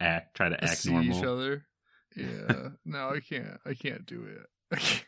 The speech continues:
Speaker 2: <laughs>
Speaker 1: We didn't actually get any of our sillies out.
Speaker 2: I don't know. I don't know, man. So, oh, I almost did it again.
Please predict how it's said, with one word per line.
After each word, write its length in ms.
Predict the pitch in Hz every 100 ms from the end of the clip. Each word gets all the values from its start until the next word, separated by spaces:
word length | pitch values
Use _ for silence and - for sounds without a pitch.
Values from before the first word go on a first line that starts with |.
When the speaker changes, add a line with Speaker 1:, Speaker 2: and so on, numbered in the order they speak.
| _
Speaker 2:
<laughs> 200 | _ -
Speaker 1:
We 160 | 90
didn't 200 | 87 90
actually 320 | 87 87 -
get 180 | 85 87
any 220 | 87 87
of 80 | 87
our 100 | 82
sillies 400 | 82 82 80 85
out. 240 | 87 87 - _ _ _ _ _ _ -
Speaker 2:
I 40 |
don't 240 | 151 147 143
know. 420 | 143 139 135 139
I 200 | 127 131
don't 140 | 143 147
know, 180 | 139 120
man. 360 | 113 110 113 - _ _
So, 380 | - 135 - - _ -
oh, 500 | 170 180 185 185 - - - - _ _ _ - - _ _ _ _ -
I 120 | 127
almost 280 | 131 135 135
did 120 | 160
it 120 | 147
again. 300 | 151 180 127